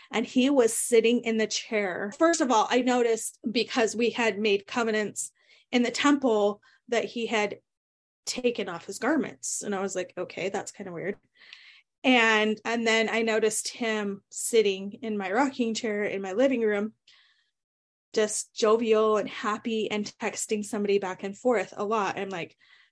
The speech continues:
"I'm very observant and that is not just anybody." So I went and did some recon work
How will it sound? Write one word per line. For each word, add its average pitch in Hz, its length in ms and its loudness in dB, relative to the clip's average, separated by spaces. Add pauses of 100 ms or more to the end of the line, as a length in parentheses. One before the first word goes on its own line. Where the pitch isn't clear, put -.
(320)
"I'm 220 180 2
very 190 240 2
observant 214 640 2 (360)
and 202 600 -2 (800)
that 214 300 2
is 208 180 -2
not 202 240 -2
just 190 460 -4
anybody." 185 600 -8 (240)
So 214 800 2 (920)
I 240 100 0
went 226 180 2
and 113 140 -8
did - 120 -8
some 233 160 0
recon 262 340 4
work 226 280 2